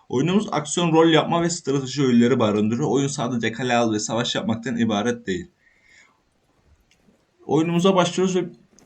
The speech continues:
bize bir karakter oluşturma ekranı çıkıyor. Karşımıza istediğimiz seçenekleri seçiyoruz ve seçtiğimiz seçeneklere kişisel yeteneklerimizi, ekipmanlarımıza ve oyunu ilk başladığımızda paramız ve namımızı da belirtiyor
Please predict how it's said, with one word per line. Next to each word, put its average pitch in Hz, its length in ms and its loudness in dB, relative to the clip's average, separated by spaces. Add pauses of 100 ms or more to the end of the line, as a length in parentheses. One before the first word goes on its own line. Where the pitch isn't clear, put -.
(160)
bize 147 220 0
bir 170 140 2
karakter 143 340 0
oluşturma 143 500 0
ekranı 143 320 0
çıkıyor. 143 260 -6
Karşımıza 143 460 0
istediğimiz 135 500 -2
seçenekleri 131 540 -2
seçiyoruz 127 600 -4
ve 139 100 -4
seçtiğimiz 139 600 -6
seçeneklere 143 760 -4 (300)
kişisel - 420 -4
yeteneklerimizi, 127 840 -4 (340)
ekipmanlarımıza 123 840 -2
ve 147 120 -2
oyunu 127 300 -2
ilk 117 220 -4
başladığımızda 127 600 -4
paramız 131 460 -4
ve 131 100 -2
namımızı 120 520 2
da 104 160 2
belirtiyor 98 460 -4